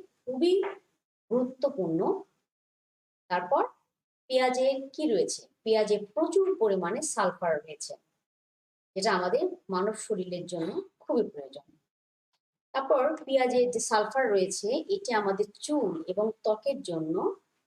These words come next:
বেশ উপকারী। পেঁয়াজের পাতাতে রয়েছে ভিটামিন সি, যেটা রোগ প্রতিরোধ ক্ষমতা বৃদ্ধি করে। পেঁয়াজে আরো রয়েছে, পেঁয়াজে কিউরাসিক অ্যাসিড, কারণ কিউরাসিড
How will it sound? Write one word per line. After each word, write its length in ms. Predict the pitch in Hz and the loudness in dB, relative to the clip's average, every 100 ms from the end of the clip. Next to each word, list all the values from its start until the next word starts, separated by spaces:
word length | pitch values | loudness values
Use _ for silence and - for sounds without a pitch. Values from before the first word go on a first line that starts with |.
| _ | _
বেশ 240 | 254 294 - 208 | -2 -2 -4 -4
উপকারী। 480 | 233 190 151 - - - _ _ _ _ _ _ _ | 0 0 0 -6 -10 -18 _ _ _ _ _ _ _
পেঁয়াজের 380 | 220 220 220 220 - | 2 4 4 2 2
পাতাতে 440 | 202 202 233 262 | 2 2 -2 -2
রয়েছে 420 | 196 175 156 233 247 | -2 -2 -4 -2 -2
ভিটামিন 600 | 180 160 165 170 202 453 - _ _ | -4 -6 -4 -2 -2 -2 -4 _ _
সি, 380 | - - - 262 - - - _ _ _ | -8 -6 -2 -2 -2 -6 -18 _ _ _
যেটা 160 | 175 175 | 0 2
রোগ 160 | 202 202 - | 2 -2 -2
প্রতিরোধ 380 | 254 285 294 294 | -2 2 0 0
ক্ষমতা 480 | - 175 165 214 339 392 240 | -4 -4 -2 -2 -2 -2 -2
বৃদ্ধি 320 | 247 - 254 | -2 -4 -6
করে। 280 | - 139 - _ _ _ _ _ _ _ _ _ _ _ | -4 -6 -8 _ _ _ _ _ _ _ _ _ _ _
পেঁয়াজে 280 | 330 320 320 | 2 4 4
আরো 200 | 240 214 - | 4 4 2
রয়েছে, 400 | 196 - - 165 | 0 -2 -8 -4
পেঁয়াজে 340 | 240 254 269 262 370 - _ _ _ | 0 2 4 2 2 -2 _ _ _
কিউরাসিক 580 | 311 320 381 - 247 - _ _ _ _ | 0 2 0 0 -4 -4 _ _ _ _
অ্যাসিড, 420 | 190 202 254 247 - _ _ | -6 -6 -4 -4 -4 _ _
কারণ 260 | 190 185 185 | 0 0 0
কিউরাসিড 460 | 254 269 269 240 | 0 2 2 -4